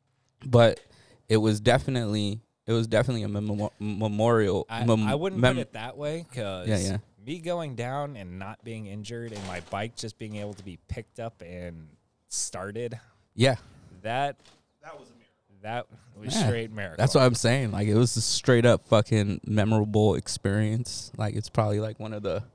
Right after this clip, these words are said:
Speaker 1: <laughs> the top. It was definitely fun. Ri-, it was definitely fun to watch you guys <laughs> go through all this shit.
Speaker 2: Shout, shout out to those clapped out, uh, dynos out there that
Speaker 1: Hey.
Speaker 2: you drop 'em and you just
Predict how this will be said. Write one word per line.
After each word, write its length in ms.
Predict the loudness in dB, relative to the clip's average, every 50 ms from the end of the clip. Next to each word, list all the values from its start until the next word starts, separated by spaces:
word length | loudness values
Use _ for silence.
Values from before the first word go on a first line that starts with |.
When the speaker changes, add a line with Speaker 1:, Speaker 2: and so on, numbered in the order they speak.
| _ _ _ _ _ _ _ _ _ _ _ _
Speaker 1:
<laughs> 0 | -2 4 4 4 4 4 0 -6 -8 -10 -16 -20 -20 -4 0
the 120 | 0 0
top. 320 | 2 4 2 2 2 0 -4 _ _ _ 4
It 80 | 6 8
was 260 | 8 6 4 2 0
definitely 380 | 2 2 2 2 0 -4 -6 -6
fun. 300 | -4 0 2 2 2 4
Ri-, 180 | 2 2 2 4 6
it 80 | 6
was 260 | 8 8 6 4 2
definitely 380 | 2 2 2 2 2 -2 -4 -4
fun 220 | -6 -6 -8 -8
to 40 | -8
watch 320 | -6 -4 -4 -4 -4 -4 -6
you 60 | -4
guys 320 | -2 -2 -2 -2 -2 0
<laughs> 140 | 0 2 4
go 100 | 4 2
through 280 | 2 0 -2 0 0 0 2
all 120 | 0 -2 -2 -4 -6 -8 -6 -10
this 360 | -12 -8 -8 -4 -4 -4 -4
shit. 280 | -6 -10 -16 -10 -8 -6
Speaker 2:
Shout, 460 | -6 -4 -4 -4 -4 -6 -6 -8 -10 -12 _
shout 320 | -10 -8 -6 -6 -6 -6 -8
out 200 | -8 -10 -10 -12
to 100 | -10 -8
those 180 | -8 -8 -8
clapped 420 | -10 -8 -8 -8 -8 -10 _ _ -10
out, 340 | -8 -8 -6 -8 -8 -10 -12 -10
uh, 300 | -8 -6 -6 -6 -6 -8
dynos 460 | -6 -6 -6 -6 -6 -6 -8 -8 -8
out 240 | -8 -8 -8 -8 -8
there 260 | -6 -4 -4 -4 -4 -2
that 100 | 0 2
Speaker 1:
Hey. 320 | 4 6 6 6 6 4
Speaker 2:
you 60 | 4 2
drop 360 | 2 0 0 -2 -2 -2 -4
'em 140 | -4 -4 -4
and 120 | -6 -8 -8
you 60 | -8
just 200 | -8 -8 -8 -10